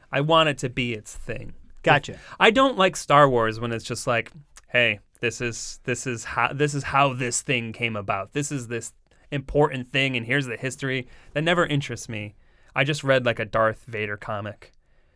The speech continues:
Speaker 1: this whole run. And at the end of it, they're like, "This is the, this is the designer, the primo designer that designs all of our elaborate empire, you know, couture, and, and, and this is how we get this wonderful aesthetic." And, like, the,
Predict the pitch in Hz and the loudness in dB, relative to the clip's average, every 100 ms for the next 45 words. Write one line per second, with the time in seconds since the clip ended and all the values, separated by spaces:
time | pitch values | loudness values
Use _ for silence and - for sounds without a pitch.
0 | _ 127 - 113 113 104 98 98 - _ | _ -8 -4 -2 0 -2 -4 -12 -18 _
1 | _ - 143 143 147 156 165 131 117 - | _ 0 2 2 4 4 4 2 0 0
2 | 131 131 120 120 214 - 151 127 120 - | 4 4 4 2 0 0 -2 -4 -6 -10
3 | - - - - 175 151 123 113 117 113 | -18 -20 -10 -4 -2 -2 -4 -6 -6 -4
4 | 127 135 110 110 - - 160 151 123 110 | -2 -2 -2 -8 -6 0 2 2 0 -2
5 | 107 117 123 113 107 117 110 123 117 - | -6 -4 -4 -6 -8 -6 -4 -2 -2 -4
6 | - 135 135 120 107 113 113 113 117 117 | 0 4 4 2 0 0 2 0 -2 -2
7 | 110 - 135 131 135 - 110 104 104 104 | -4 -4 -4 -4 -2 -2 -2 -2 -6 -8
8 | - - - - - - 135 120 107 107 | -16 -20 -18 -16 -16 -10 -6 -4 -4 -6
9 | - - 165 147 - 139 117 113 110 107 | -14 -4 -2 0 0 2 2 -2 -6 -8
10 | 110 127 113 110 127 113 117 - _ - | -8 -8 -6 -6 -8 -8 -10 -16 _ -6
11 | - 180 160 139 139 131 131 131 117 135 | -2 0 2 4 4 4 0 -2 -8 -4
12 | 135 135 123 127 110 - - 127 107 - | 0 0 0 -2 -2 -4 0 0 0 -4
13 | - 123 - 247 - 202 | -12 -8 -6 -4 0 0